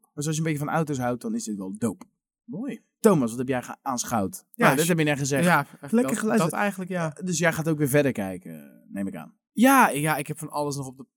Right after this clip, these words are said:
Speaker 2: plank liggen, eigenlijk wat ik wil zien.
Speaker 1: Ja.
Speaker 2: En ik heb nu ook Disney Plus.
Speaker 1: Ja, ik ook.
Speaker 2: Dus ik ben ook daar een beetje aan het rondneuzen alvast.
Speaker 1: Ga jij nou vreemd?
Speaker 2: Dus, eh, ik ga, ik ga keihard
Speaker 1: Do,
Speaker 2: vreemd.
Speaker 1: do you go strange?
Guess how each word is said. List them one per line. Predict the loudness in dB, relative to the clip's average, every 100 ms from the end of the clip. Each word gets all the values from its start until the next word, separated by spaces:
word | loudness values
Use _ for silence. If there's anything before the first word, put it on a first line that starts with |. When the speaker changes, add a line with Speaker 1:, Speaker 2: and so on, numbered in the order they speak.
| _
Speaker 2:
plank | _ -12 -12
liggen, | -16 -12
eigenlijk | -12 -10
wat | -10 -8
ik | -4
wil | -4
zien. | -6 -10 _ _ _
Speaker 1:
Ja. | -4 -4 -4
Speaker 2:
En | -6
ik |
heb | -4
nu | -4
ook | -4
Disney | -4 -6 -4
Plus. | -2 -2 -2 -12 _ _
Speaker 1:
Ja, | _ 2
ik | 6
ook. | 4 2 -8 _
Speaker 2:
Dus | -8 -6
ik |
ben | -4 -4
ook | -4
daar | -2 -2
een | -2
beetje | -2 -4
aan | -6
het | -4
rondneuzen | -6 -4 -4 -2 -4
alvast. | -6 -2 -2 -2 -8 -16
Speaker 1:
Ga | -8 -4
jij | -2 -2
nou | 0 0
vreemd? | 4 6 6 6 0 -4 _
Speaker 2:
Dus, | -6 -4 -2
eh, | -2 -4
ik | -6
ga, | -10
ik | -12
ga | -14 -8
keihard | -2 0 0 2
Speaker 1:
Do, | 2
Speaker 2:
vreemd. | 0 0
Speaker 1:
do | 8
you | 8 8
go | 8 6
strange? | 4 -2 -2 -2 -4 -4